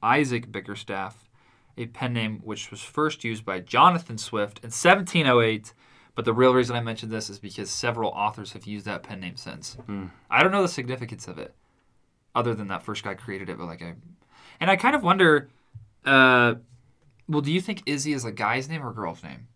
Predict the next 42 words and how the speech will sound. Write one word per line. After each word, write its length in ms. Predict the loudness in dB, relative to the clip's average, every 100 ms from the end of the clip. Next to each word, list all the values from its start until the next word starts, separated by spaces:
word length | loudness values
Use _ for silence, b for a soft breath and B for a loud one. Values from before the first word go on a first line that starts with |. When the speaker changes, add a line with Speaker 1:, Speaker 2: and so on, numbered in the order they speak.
| _ _ _ _ _ _ _ _ _ _ _ -18
Speaker 2:
I 140 | -14 -12
think 280 | -12 -14 -12
Izzy's 300 | -12 -10 -14
a 40 |
girl's 320 | -14 -14 -14 -16
name. 220 | -18 -20 _ _ _ _ _ _ _ _ _ _ _ _ -16
Speaker 1:
Well, 100 | -14
that 120 | -14
kind 240 | -16 -14
of 60 | -10
Speaker 2:
Why 140 | -8
did 120 | -8
you 80 | -10
Speaker 1:
destroys 360 | -10 -6 -4 -2
Speaker 2:
think, 120 | 2
Speaker 1:
my 60 | 4
Speaker 2:
yeah, 140 | 6 6 8 6
Speaker 1:
argument. 300 | 8 4 4 -6
Speaker 2:
<laughs> 160 | -14 -10
I 60 |
saw 140 | -4 2
where 80 | 4
you 80 | 4
were 60 |
going, 340 | 2 0 0 -2
so 120 | -2
I 40 | -2
also 480 | 0 0 0 -6
kinda 320 | -8 -8 -10 -8
did 160 | -4
that 220 | -4 -4
just 240 | -6 -10 -8
to 100 | -12
destroy 260 | -8 -6
what 120 | -4 -6
you're 80 |
trying 160 | -6 -10
to 80 | -10
say. 280 | -8 -8 -4
Speaker 1:
'Cause 160 | -2 0
I'm 80 |
like, 340 | 0 0 -4